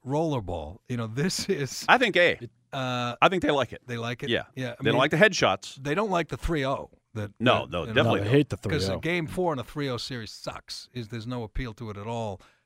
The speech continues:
Speaker 1: Uh, you'll, and I'll, I'll check back in if it's three one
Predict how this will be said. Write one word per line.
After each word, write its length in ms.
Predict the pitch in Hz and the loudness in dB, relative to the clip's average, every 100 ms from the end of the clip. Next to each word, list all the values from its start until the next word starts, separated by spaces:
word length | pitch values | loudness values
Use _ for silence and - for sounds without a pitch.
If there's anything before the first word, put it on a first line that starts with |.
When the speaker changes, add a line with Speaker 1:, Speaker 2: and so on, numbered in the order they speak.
| _ | _
Speaker 1:
Uh, 60 | 110 | -10
you'll, 300 | 107 110 117 - | -6 -6 -8 -10
and 140 | 135 135 | -10 -6
I'll, 240 | 127 139 - | -4 -4 -2
I'll 120 | 170 | -2
check 360 | - 208 175 - | 0 -2 0 0
back 280 | 151 131 | 0 0
in 340 | 151 135 117 104 _ | -4 -4 -6 -10 _
if 160 | 131 117 | -12 -10
it's 200 | 110 - | -12 -12
three 220 | - 127 | -8 -6
one 380 | 120 117 113 107 | -4 -4 -4 -8